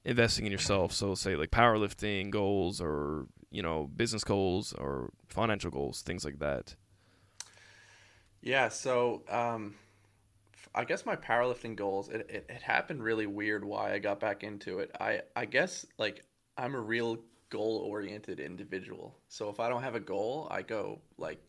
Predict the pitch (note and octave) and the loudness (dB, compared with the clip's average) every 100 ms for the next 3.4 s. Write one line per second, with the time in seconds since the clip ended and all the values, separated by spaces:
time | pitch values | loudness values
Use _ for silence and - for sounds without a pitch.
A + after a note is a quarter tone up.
0 | - G2+ E2+ - - - G#2+ G#2 - - | -12 -6 -6 -6 -12 -6 -2 -2 -2 -4
1 | - - - - G#2 A#2 D3+ B2+ A#2+ - | -2 -4 -2 0 2 2 0 0 0 0
2 | C#3 A#2 - A#2 A2 A2 G2+ A2 F2+ F2 | -2 -2 -6 -8 2 4 4 2 0 -2
3 | F#2+ D2+ G1+ | -2 -2 -2